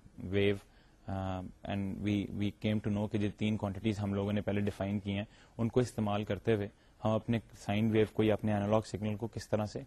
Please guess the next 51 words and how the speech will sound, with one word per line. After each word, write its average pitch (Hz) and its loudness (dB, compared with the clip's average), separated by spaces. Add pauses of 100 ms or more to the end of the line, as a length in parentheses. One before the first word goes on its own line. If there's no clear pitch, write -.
کنٹرول 101 2
کر 95 -2
سکتے 92 -8
ہیں۔ 95 -8 (480)
ہم 104 2
نے 107 4
یہ 110 6
دیکھا 104 2 (300)
کہ 117 4
if 117 4
you 107 4
want 110 2
to 110 6
represent 104 2
more 107 4
than 107 4
one 113 4 (340)
quantity 101 0 (200)
in 107 0
a 107 0
single، 110 4 (480)
آ، 95 -4
آ، 95 -4
wave 101 2
or 101 2
a 101 0
single 113 4
wave 98 -2
form، 101 0 (340)
then 110 4
you 110 2
can 113 2
do 127 2
that 104 4 (120)
by 104 4
altering 101 2
any 104 2
of 110 2
these 98 -2
quantities۔ 95 -10 (120)
For 107 2
example، 104 0 (160)
amplitude 107 2
کی 110 2
ایک 101 0
چھوٹی 98 -4
سی 107 -4
ایگزامپل 98 -2
ہم 101 -2
نے 101 -2
دیکھی 98 -2